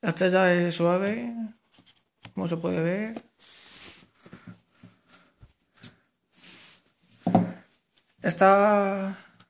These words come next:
bola de dragón la he comprado en eBay. El vendedor se llama Anime Cosplay y me ha costado quince euros. Y me ha tardado en llegar unas dos semanas y media.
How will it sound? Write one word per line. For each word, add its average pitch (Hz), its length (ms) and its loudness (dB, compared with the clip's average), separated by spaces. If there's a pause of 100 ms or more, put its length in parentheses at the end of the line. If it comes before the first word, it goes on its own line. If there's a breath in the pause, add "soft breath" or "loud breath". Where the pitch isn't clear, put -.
(180)
bola 196 300 4
de 190 100 6
dragón 196 500 2
la 190 60 4
he 190 40 2
comprado 208 560 2
en 180 140 0
eBay. 180 460 -2 (760 soft breath)
El 196 140 2
vendedor 180 400 4
se 208 120 2
llama 208 600 4
Anime 208 720 4
Cosplay 180 760 -2 (880)
y 180 80 -2
me 175 60 4
ha 185 80 4
costado 208 720 0
quince 202 360 2
euros. 185 480 -2 (1800 soft breath)
Y 180 100 2
me 175 60 8
ha 180 60 6
tardado 196 300 6
en 202 80 6
llegar 214 800 4
unas 185 580 2
dos 190 140 4
semanas 202 400 4
y 180 40 0
media. 180 440 -2